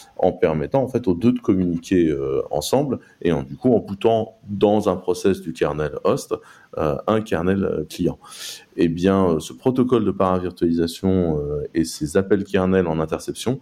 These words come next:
sont maintenant, euh, ajoutés au sein de, euh, de, de, de, de, de Q M U, et donc vous pouvez faire tourner des hosts, euh, Xen, euh, dans Q M U, ce qui devrait aider beaucoup de gens,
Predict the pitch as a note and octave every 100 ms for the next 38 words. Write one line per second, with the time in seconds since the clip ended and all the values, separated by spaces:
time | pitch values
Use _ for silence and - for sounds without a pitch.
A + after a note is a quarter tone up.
0 | - - - - - F#2 E2+ F2+ - F#2
1 | G2+ C3 C3+ - E2 - G2+ G2 G2 -
2 | A#2+ B2 G2+ G2 - A2+ C3+ - _ _
3 | _ _ - E2+ F#2 F#2+ E2+ D#2 D#2 D2+
4 | D2+ C#2+ D2 C#2 C#2 - - - - -
5 | - - G2+ F2 D#2+ - F2 E2 D2+ D2
6 | D2 C#2+ C#2+ - - - B1 B1+ C#2+ C#2
7 | D#2 - G#2 E2 A2+ - E2 D#2 - D#2
8 | F2 - E2 F2+ F#2 C#2 D2 G2+ G2+ -
9 | C#2 - - - _ - C2 C2 C2 C2
10 | E2+ F#2+ G2+ G2 - D2+ C#2 C#2 C#2 C2+
11 | C2+ F#2+ G#2 G#2 - E2+ D#2+ F#2 G#2+ -
12 | - - F#2 F2+ F#2 G#2 G#2 - F2+ F2
13 | G2 G2 G2 B2 B2 - G2+ G2+ G#2